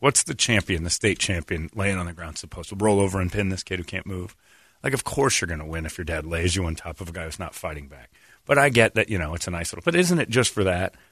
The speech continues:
Because na-, because it's like when they had that kid in Rochester, the, they put a shirt on him and they're like, "Go ahead, shoot."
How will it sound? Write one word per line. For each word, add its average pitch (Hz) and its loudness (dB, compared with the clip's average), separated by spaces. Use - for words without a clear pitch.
Because 107 2
na-, 127 2
because 131 4
it's 127 0
like 151 6
when 143 4
they 123 6
had 123 4
that 110 4
kid 123 2
in 98 2
Rochester, 110 4
the, 87 0
they 95 -4
put 110 2
a 87 2
shirt 117 4
on 107 8
him 110 0
and 95 -4
they're 90 -8
like, 87 -8
"Go 127 6
ahead, 143 6
shoot." 147 6